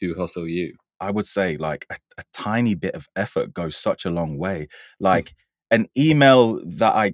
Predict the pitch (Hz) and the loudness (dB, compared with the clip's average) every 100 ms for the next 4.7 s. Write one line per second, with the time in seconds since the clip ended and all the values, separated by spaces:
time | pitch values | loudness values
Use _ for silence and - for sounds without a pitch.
0 | 87 62 120 131 139 139 - 139 143 135 | -2 0 2 4 4 4 2 4 6 6
1 | 123 104 110 104 - 117 117 98 85 85 | 2 2 0 0 4 6 6 4 0 -2
2 | 80 78 80 - 95 90 87 104 101 98 | -2 -4 -8 -6 -2 -2 -2 -2 -4 0
3 | 127 113 87 85 76 - 87 110 117 104 | 4 4 4 0 -4 -6 -12 0 2 2
4 | 101 90 - - 107 98 | 0 -2 -4 -2 0 0